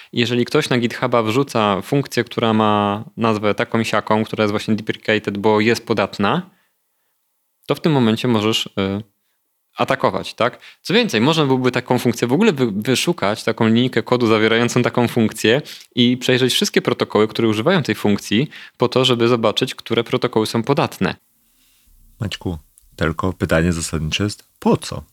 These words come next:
Speaker 2: Co byś chciał tym osiągnąć? Czy chciałbyś zostać jednym z użytkowników Tornado
Speaker 1: Nie,
Speaker 2: Cash?
Speaker 1: nie, nie, zupełnie nie. Bardziej sobie myślę o tym,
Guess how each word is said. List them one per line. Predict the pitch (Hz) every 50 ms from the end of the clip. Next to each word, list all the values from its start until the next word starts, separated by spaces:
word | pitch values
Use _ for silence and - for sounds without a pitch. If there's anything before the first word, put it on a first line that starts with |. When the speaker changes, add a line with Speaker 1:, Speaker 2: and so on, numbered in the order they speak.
| - -
Speaker 2:
Co | - 269 330
byś | 349 320 247 -
chciał | - 226 208
tym | 185 185 160
osiągnąć? | 151 123 - 87 80 80 80 78 80 78 - -
Czy | - - 120
chciałbyś | 107 - 131 139 226 240 180
zostać | 139 143 - - 131 127 -
jednym | 131 120 113 117 117 110
z | 101
użytkowników | 110 104 - - - 113 101 104 107 - 107 95 -
Tornado | - 107 95 95 92 90 85 82
Speaker 1:
Nie, | - -
Speaker 2:
Cash? | - 170 226 208 - - -
Speaker 1:
nie, | 127 110 107
nie, | 113 110 107 120
zupełnie | 160 - - 196 175 147 123
nie. | 110 87 73
Bardziej | 113 143 165 151 151 143
sobie | - 151 143 143
myślę | 139 147 143 - - -
o | - 139
tym, | - 151 147 143